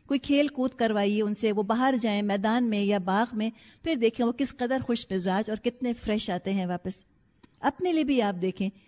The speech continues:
کہ آپ بہت تھکی ہوئی ہیں، آپ پکنک جائیں، آپ سی سائیڈ چلی جائیے یا کسی فارم پہ چلی جائیے،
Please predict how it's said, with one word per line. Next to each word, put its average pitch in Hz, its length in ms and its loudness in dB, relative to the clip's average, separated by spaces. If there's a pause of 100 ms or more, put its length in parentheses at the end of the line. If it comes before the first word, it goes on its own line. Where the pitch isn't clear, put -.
(120)
کہ 254 80 -2
آپ 240 200 4
بہت 311 280 0
تھکی 247 260 2
ہوئی 247 200 4
ہیں، 240 120 0
آپ 226 180 -2
پکنک 233 360 0
جائیں، 202 260 0
آپ 196 200 -4
سی 226 160 -2
سائیڈ 226 280 0
چلی 202 240 0
جائیے 190 260 2
یا 202 80 2
کسی 214 300 0
فارم 226 320 0
پہ 247 120 -2
چلی 202 280 -2
جائیے، 202 320 2